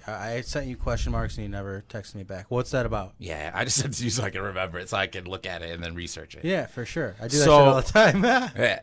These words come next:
Speaker 2: So I think it's, it's important to bring up because it's, uh, it's a grassroots approach to, um, police brutality in, in <clears throat> American communities. So the concept is
Speaker 1: What do you
Speaker 2: that
Speaker 1: mean?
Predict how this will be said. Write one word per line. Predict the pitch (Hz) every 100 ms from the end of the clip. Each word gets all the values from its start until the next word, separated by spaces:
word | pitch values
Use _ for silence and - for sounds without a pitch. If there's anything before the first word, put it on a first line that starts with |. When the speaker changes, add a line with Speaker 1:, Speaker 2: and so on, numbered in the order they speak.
| -
Speaker 2:
So | 202
I | 190
think | 185 220
it's, | 233 147
it's | 160 143
important | 160 123 170 160
to |
bring | 135 113 143 156
up | 151 156
because | 143 - 139 110
it's, | 131 -
uh, | 113 95 87 76 73 - - - - - -
it's | 156 156
a | 127
grassroots | 95 107 123 143 190 - 127 143 -
approach | 110 - 120 139 - - - -
to, | 127 117 110 101 -
um, | 95 92 87 78 78 71 - -
police | - 127 127 -
brutality | 123 113 107 107 110 107 101 92 - - - -
in, | 110 104 87
in | 95
<clears throat> | 104
American | 101 98 101 104
communities. | 98 98 85 76 73 - - - - - -
So | -
the | 135
concept | 123 139 156 156 180 170 -
is | 127 131
Speaker 1:
What |
do | 127
you |
Speaker 2:
that | 107
Speaker 1:
mean? | 101